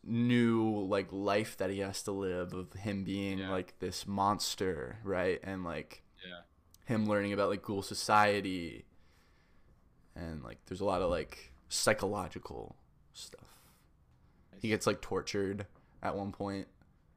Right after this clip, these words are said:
Speaker 1: All of his hair turns white 'cause he's so stressed out.
Speaker 2: <laughs>
Speaker 1: It's pretty metal. They, like, tear his toes and
Speaker 2: Yeah.
Speaker 1: fingers off.
Speaker 2: Oh, jeez.
Speaker 1: Yeah, it's, like, a
Speaker 2: Oh,
Speaker 1: whole
Speaker 2: man.
Speaker 1: deal. They put a centipede in his ear.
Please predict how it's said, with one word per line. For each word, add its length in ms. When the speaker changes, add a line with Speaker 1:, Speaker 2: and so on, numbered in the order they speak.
Speaker 1:
All 100
of 80
his 120
hair 220
turns 300
white 300
'cause 80
he's 160
so 180
stressed 400
out. 340
Speaker 2:
<laughs> 760
Speaker 1:
It's 100
pretty 200
metal. 400
They, 100
like, 160
tear 200
his 120
toes 300
and 120
Speaker 2:
Yeah. 60
Speaker 1:
fingers 300
off. 420
Speaker 2:
Oh, 180
jeez. 440
Speaker 1:
Yeah, 260
it's, 120
like, 100
a 40
Speaker 2:
Oh, 40
Speaker 1:
whole 160
Speaker 2:
man. 80
Speaker 1:
deal. 200
They 80
put 120
a 60
centipede 520
in 120
his 120
ear. 420